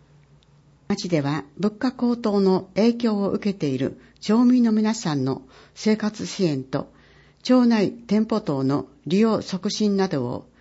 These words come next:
目的に、国の重点支援地方交付金を活用した榊の暮らし応援券を発行します。四月一日から町内の取扱店で使用できます。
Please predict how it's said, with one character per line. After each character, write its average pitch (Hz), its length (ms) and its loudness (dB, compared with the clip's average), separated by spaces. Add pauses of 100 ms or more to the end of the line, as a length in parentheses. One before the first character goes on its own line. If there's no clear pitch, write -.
(340)
目 175 200 0
的 180 280 -4
に、 147 260 -2 (220)
国 214 240 2
の 190 200 4
重 233 220 0
点 233 240 2
支 233 220 -2
援 214 220 0
地 - 180 -6
方 226 220 0
交 214 220 -2
付 214 140 -2
金 196 280 2
を 180 40 -2
活 180 340 -8
用 175 120 2
し 175 80 -6
た 170 240 -8 (480)
榊 233 400 -4
の 151 140 -2
暮 175 180 -4
ら 214 80 -2
し - 320 -6
応 202 220 0
援 208 180 0
券 196 300 -2
を 202 160 -4
発 175 240 -10
行 175 160 -2
し 165 140 -4
ま 156 120 -2
す。 - 180 -14 (720)
四 - 200 -6
月 226 220 -2
一 233 260 0
日 220 280 -4
か 156 120 -4
ら 147 200 -4 (300)
町 285 220 2
内 139 220 0
の 139 240 -2 (340)
取 226 260 2
扱 233 540 -2
店 190 320 0
で - 220 -4 (960)
使 - 240 -4
用 156 140 2
で 143 160 -2
き 147 120 -2
ま 139 120 -2
す。 - 220 -16